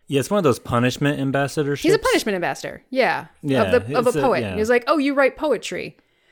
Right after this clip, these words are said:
Speaker 2: Well, now you're an ambassador to, like, barbarians in the north."
Speaker 1: Yeah,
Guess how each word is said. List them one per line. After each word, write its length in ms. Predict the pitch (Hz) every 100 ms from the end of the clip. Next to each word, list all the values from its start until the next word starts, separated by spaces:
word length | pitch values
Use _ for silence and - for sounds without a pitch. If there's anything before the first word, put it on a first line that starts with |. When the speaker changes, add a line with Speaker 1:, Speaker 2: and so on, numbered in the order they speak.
| _
Speaker 2:
Well, 140 | 208
now 180 | 226 226
you're 140 | 226 220
an 60 |
ambassador 500 | 208 202 208 202 196
to, 140 | 190 196
like, 380 | 180 175 196 -
barbarians 520 | 180 175 170 156 151
in 100 | 147
the 60 | 143
north." 300 | - - 165
Speaker 1:
Yeah, 200 | 151